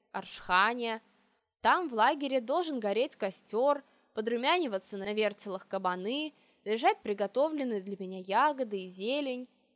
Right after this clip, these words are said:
Жаль, что я не увидела их морд, когда Шенге и мой нянь нашли свои жилетки, столь старательно украшенные. И внезапно меня осенило.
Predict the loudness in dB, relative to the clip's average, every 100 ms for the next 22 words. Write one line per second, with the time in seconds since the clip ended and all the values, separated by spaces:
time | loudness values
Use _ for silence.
0 | _ _ _ _ 0 2 2 0 -2 0
1 | 0 0 -2 -2 -2 0 0 -2 -4 -4
2 | -2 -2 -2 -4 -2 -2 -2 -6 -6 -4
3 | -4 -2 -4 -2 -4 -2 -2 -2 -4 -4
4 | -6 -4 0 -2 -2 -4 -2 0 -2 -2
5 | -8 -6 -4 -4 -2 0 2 2 -2 -6
6 | -8 -2 2 2 0 -8 -10 -10 -12 _
7 | _ _ _ _ -8 -6 -4 0 0 0
8 | -4 -4 -2 -2 0 0 -2 -4 -4 -4
9 | -4 -2 -4